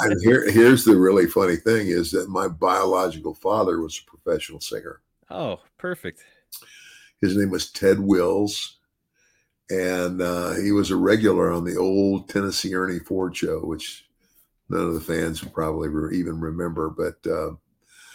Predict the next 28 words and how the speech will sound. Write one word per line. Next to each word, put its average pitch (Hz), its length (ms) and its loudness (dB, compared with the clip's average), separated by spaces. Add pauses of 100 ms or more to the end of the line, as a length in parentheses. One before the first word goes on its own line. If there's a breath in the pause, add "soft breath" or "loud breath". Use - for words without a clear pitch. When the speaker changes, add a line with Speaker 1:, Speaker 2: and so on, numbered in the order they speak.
(440 loud breath)
Speaker 1:
but 82 260 2
he 101 160 2
had 92 220 2
this 90 260 0
tremendous, 90 1040 -2 (600)
beautiful, 92 680 2 (260)
deep 90 320 0 (160)
bass 85 360 0
voice. 85 640 -6 (680 loud breath)
And 87 400 -2
you 92 80 0
know 95 140 0
what? 95 300 -2 (220)
I 95 200 2
have 92 420 -2
a 87 420 0 (640)
deep 90 340 -2 (180)
bass 87 380 0
voice, 87 680 -2 (400 loud breath)
but 92 160 -2
I 92 120 0
couldn't 92 460 -2
carry 92 400 0
a - 40 -2
tune 107 640 -2
if 101 220 -2
it - 220 -2
had 90 240 -2